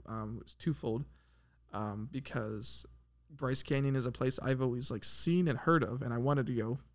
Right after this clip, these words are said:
because it's super picturesque and really neat. Um, and then also I wanted to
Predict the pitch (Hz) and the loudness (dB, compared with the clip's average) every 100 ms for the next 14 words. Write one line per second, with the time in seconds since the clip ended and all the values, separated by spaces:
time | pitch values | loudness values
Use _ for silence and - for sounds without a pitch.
0 | _ 120 123 113 110 - 147 139 - 135 | _ -4 -2 -2 -4 -6 -4 -2 0 0
1 | - 107 85 - - 107 117 90 127 131 | 0 -2 -2 -4 -4 -2 0 0 -2 -4
2 | - - _ _ _ _ _ _ - 110 | -8 -20 _ _ _ _ _ _ -6 -2
3 | 110 107 - 135 131 156 - 139 131 147 | -2 -2 0 2 4 4 2 0 2 4
4 | 170 175 147 139 | 4 4 4 4